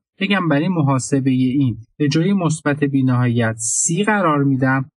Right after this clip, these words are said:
این انتگرال رو حل می‌کنم، بعد حدش رو وقتی سی به سمت مثبت بی‌نهایت میره رو محاسبه می‌کنم.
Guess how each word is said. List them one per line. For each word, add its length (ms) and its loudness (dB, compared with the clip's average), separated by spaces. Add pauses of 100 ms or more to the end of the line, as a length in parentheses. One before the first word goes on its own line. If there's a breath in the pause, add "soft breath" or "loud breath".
(180)
این 120 0
انتگرال 680 0
رو 80 0
حل 280 0
می‌کنم، 540 0
بعد 180 -2 (200)
حدش 460 -2
رو 260 -2 (100)
وقتی 300 -2
سی 260 -2
به 100 2
سمت 320 0
مثبت 460 0
بی‌نهایت 680 0
میره 180 0
رو 120 2
محاسبه 500 0
می‌کنم. 460 -2